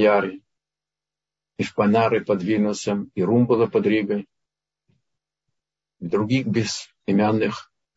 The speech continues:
пустырей смерти. Это наша настоящая память. Продолжение их пути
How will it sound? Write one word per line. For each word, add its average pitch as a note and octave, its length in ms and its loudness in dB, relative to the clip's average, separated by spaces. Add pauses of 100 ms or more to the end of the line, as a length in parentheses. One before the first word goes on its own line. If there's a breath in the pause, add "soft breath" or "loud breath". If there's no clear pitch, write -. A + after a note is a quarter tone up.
пустырей G2+ 460 0
смерти. - 560 0 (3000)
Это G#2 200 2
наша A2+ 420 4 (540)
настоящая A#2 680 2
память. G#2+ 560 -2 (2750)
Продолжение G#2+ 920 0 (2500)
их G#2+ 240 -4
пути - 360 -4